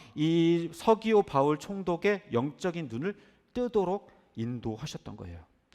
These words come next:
만약에 하나님께서 바울을 그 땅에 보내지 않으셨다면 이 키프로스 지역은 이 바예수의 미혹으로 인하여서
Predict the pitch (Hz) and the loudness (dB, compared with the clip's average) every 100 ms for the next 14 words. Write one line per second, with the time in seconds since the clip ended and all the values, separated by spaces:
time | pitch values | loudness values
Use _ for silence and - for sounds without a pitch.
0 | - - - 175 208 214 226 226 226 220 | -20 -20 12 12 12 12 12 10 10 8
1 | 214 214 214 - 160 208 202 202 208 202 | 10 10 10 10 10 12 10 8 6 6
2 | 170 180 180 156 135 147 139 123 151 131 | 4 2 4 4 4 0 0 0 2 -2
3 | - - 156 - 262 - 254 233 - 202 | -4 -4 -4 0 -4 -2 2 2 2 -4
4 | - - 123 127 110 120 104 85 - - | -4 -2 2 2 0 -4 -4 -10 -18 -6
5 | 139 - 113 117 143 170 - - 175 160 | -4 -2 0 2 2 0 -4 -8 -4 -4
6 | 101 101 135 165 156 156 147 98 95 90 | -4 -6 -4 -4 -8 -8 -8 -6 -8 -6
7 | 151 | -8